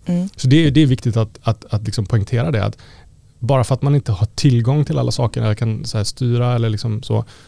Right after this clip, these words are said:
Speaker 2: så du kan fortfarande hållas ansvarig för det. Så du måste ha,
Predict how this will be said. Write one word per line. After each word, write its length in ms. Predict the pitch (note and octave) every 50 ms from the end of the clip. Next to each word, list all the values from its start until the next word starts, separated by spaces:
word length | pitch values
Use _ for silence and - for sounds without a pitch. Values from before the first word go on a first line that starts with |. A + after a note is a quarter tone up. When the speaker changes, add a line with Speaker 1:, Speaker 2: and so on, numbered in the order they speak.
| - -
Speaker 2:
så 180 | - - - -
du 140 | - G#2 A#2+
kan 140 | - C3+ A#2
fortfarande 320 | - C3+ - - A#2+ G#2+
hållas 200 | G#2+ A2 G#2+ G#2
ansvarig 560 | - C3+ C3 B2+ A#2 G2 - - G#2+ A#2+ D3 -
för 180 | - - -
det. 120 | - - - - - - - - - - - -
Så 140 | - - A#2
du 60 | A2+
måste 280 | B2+ B2+ A2+ - -
ha, 320 | A#2+ A#2+ B2 A2+ G#2+ G2+